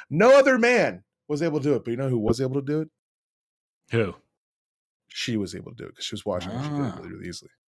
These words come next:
Speaker 2: It's a
Speaker 1: So,
Speaker 2: yoga pose.
Speaker 1: yeah,
Speaker 2: Yeah,
Speaker 1: it's
Speaker 2: yeah.
Speaker 1: also really easy to do, and it's funny that, uh, not
Speaker 2: Mm.
Speaker 1: a single other person was able to do it. I thought it was hilarious 'cause it's like, everyone's like, "It's impossible, it's amazing," and it's just like,
Speaker 2: <laughs> I don't, <laughs> I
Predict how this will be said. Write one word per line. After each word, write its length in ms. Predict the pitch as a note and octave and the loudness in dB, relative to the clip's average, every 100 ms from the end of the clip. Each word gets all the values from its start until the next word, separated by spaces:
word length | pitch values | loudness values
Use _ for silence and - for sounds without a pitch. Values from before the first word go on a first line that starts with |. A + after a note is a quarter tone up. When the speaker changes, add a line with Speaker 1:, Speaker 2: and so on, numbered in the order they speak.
| _ _ _ _ | _ _ _ _
Speaker 2:
It's 160 | C#3+ D3 | -4 2
a 80 | G3 | 2
Speaker 1:
So, 160 | A#2 A2 | 2 2
Speaker 2:
yoga 160 | C#3 F2+ | 2 0
pose. 500 | - D2+ C#2+ - - _ _ _ - | -6 -14 -12 -14 -16 _ _ _ -4
Speaker 1:
yeah, 160 | G#2+ | -2
Speaker 2:
Yeah, 40 | F2 | -2
Speaker 1:
it's 220 | F#2 - | -4 -10
Speaker 2:
yeah. 60 | - _ _ - | -12 _ _ -6
Speaker 1:
also 200 | - B2+ | -4 -2
really 240 | A2+ G2+ E2 | -2 -2 -4
easy 260 | F2+ D#2 | -8 -8
to 60 | C2 | -12
do, 220 | - C#2+ | -10 -8
and 80 | B1 | -8
it's 100 | - | -10
funny 280 | - F#2 - _ _ _ | -12 -12 -14 _ _ _
that, 140 | - F2 | -4 -4
uh, 160 | F2 | -6
not 180 | G2 G#2 | -4 -4
Speaker 2:
Mm. 40 | G2 | -4
Speaker 1:
a 40 | |
single 200 | A2 G#2+ | -2 -2
other 100 | G2 | -4
person 440 | - G2 - F#2 F2 _ _ _ - | -6 -8 -8 -14 -16 _ _ _ -12
was 120 | G2+ | -8
able 180 | F#2+ G2 | -6 -6
to 80 | G2+ | -8
do 40 | |
it. 80 | - - | -6 -2
I 100 | C#3+ | 2
thought 140 | G3 | 4
it 40 | B2+ | 2
was 80 | |
hilarious 420 | G#2 A#2 A2 A2+ - | 0 -2 0 0 -2
'cause 120 | A2+ | -10
it's 100 | G2+ | -8
like, 120 | G#2+ | -6
everyone's 280 | - A2 G#2+ | -4 -4 -4
like, 140 | G#2 - - - | -10 -14 -20 -8
"It's 140 | - | -2
impossible, 560 | F#3+ - F3+ A3 F3 A#2 | -2 -2 -2 -2 -4 -6
it's 120 | A#2+ | -6
amazing," 440 | D#3 F#3+ G3 A#2 G2 | 0 2 2 -2 -10
and 100 | G2+ | -12
it's 100 | - | -12
just 140 | - | -10
like, 140 | G#2+ F2+ _ | -12 -14 _
Speaker 2:
<laughs> 180 | _ - | _ -4
I 40 | |
don't, 340 | - - G2 C3 | -2 -4 -6 -6
<laughs> 360 | - - D3 | -6 -6 -8
I 80 | - | -6